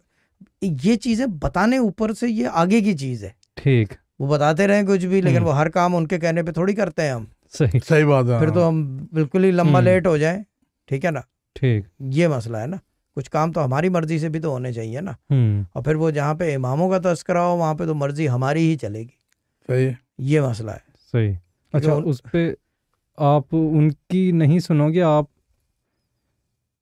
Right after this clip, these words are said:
Speaker 1: वो बड़ा एक, अ, बड़ा एक
Speaker 2: वो एक
Speaker 1: अजीब
Speaker 2: बिल्कुल
Speaker 1: टॉपिक है।
Speaker 2: अलग, अ,
Speaker 1: वो एक
Speaker 2: डिपार्टमेंट है।
Speaker 1: अलग डिपार्टमेंट क्या है, वो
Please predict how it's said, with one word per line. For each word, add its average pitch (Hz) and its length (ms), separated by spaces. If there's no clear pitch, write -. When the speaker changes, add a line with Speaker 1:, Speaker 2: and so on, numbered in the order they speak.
Speaker 1:
वो 151 160
बड़ा 165 280
एक, 156 180
अ, - 300
बड़ा 156 340
एक 156 140
Speaker 2:
वो 156 200
एक 170 160
Speaker 1:
अजीब 151 100
Speaker 2:
बिल्कुल 175 320
Speaker 1:
टॉपिक 180 180
है। - 0
Speaker 2:
अलग, 180 200
अ, 180 80
Speaker 1:
वो 160 60
एक 156 80
Speaker 2:
डिपार्टमेंट 196 520
है। 123 60
Speaker 1:
अलग 190 260
डिपार्टमेंट 170 880
क्या 180 200
है, 208 160
वो 185 300